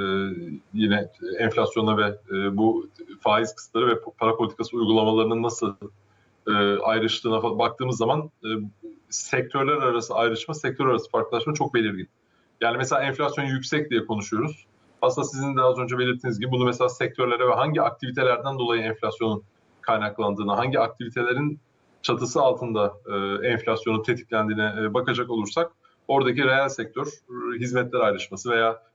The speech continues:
ürün ve mal gruplarıyla hizmet, e, grupları, hizmet gruplarına yapılan harcamaların, e, ayrışması, e, çok belirgin. Yani şöyle basit bir örnek vereyim. Biz, e, işte enflasyonu mesela alt kalemlerine ayırdığımızda yüzde ortalama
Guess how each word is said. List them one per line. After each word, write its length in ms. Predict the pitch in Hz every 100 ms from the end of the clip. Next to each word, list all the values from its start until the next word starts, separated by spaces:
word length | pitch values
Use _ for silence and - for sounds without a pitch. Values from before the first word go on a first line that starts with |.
| -
ürün 260 | 120 147 131
ve 100 | 117
mal 260 | 123 127
gruplarıyla 580 | 120 113 113 110 104 135
hizmet, 360 | 120 113 123 -
e, 400 | 107 107 104 107 98
grupları, 340 | 110 104 101
hizmet 260 | 101 113 113 123 - - -
gruplarına 320 | 113 107 113
yapılan 260 | 113 110 104
harcamaların, 580 | 110 107 110 110 113 113 _ _ _ _
e, 140 | 110 113
ayrışması, 640 | 120 117 117 - 120 170
e, 260 | 165 127 127
çok 240 | 143 -
belirgin. 500 | 123 107 98 151 - _ _
Yani 200 | 117 120
şöyle 200 | 147 143
basit 280 | 139 135 -
bir 60 | 139
örnek 280 | 135 147
vereyim. 300 | 117 - 156 - _ _ _ _ _ _ _ _ -
Biz, 260 | 120 131 113
e, 340 | 113 110 113
işte 280 | 110 - 113 110 - _ _ -
enflasyonu 500 | 123 127 127 131 127
mesela 220 | 117 131
alt 180 | 127 123
kalemlerine 480 | 127 123 123 120
ayırdığımızda 560 | 131 120 117 113 107 117
yüzde 280 | 117 117 120
ortalama 540 | 117 113 117 110 113